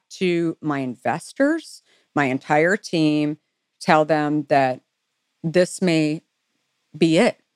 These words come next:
I mean, this may sink the company. I had tons of product that was already created, so we would be able to deliver and sell the product. It was gonna go bad in the warehouse.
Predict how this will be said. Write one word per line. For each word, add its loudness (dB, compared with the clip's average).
I 6
mean, 4
this 0
may 2
sink -6
the -10
company. -6
I -2
had 0
tons 0
of -4
product 0
that -8
was -8
already 2
created, -2
so -4
we 2
would -2
be 2
able 0
to -8
deliver 0
and 0
sell 0
the -6
product. -2
It -10
was -10
gonna -6
go -4
bad 2
in -2
the -6
warehouse. -4